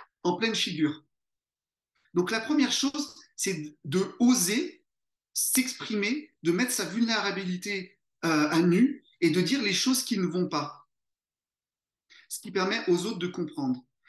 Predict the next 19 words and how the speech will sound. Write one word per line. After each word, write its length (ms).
Et 100
le 120
deuxième 340
point 240
qui, 120
mon 180
point 180
de 100
vue, 300
est 160
tout 180
aussi 220
important, 680
c'est 240
d'être 180
dans 140
une 180
écoute 520
active. 580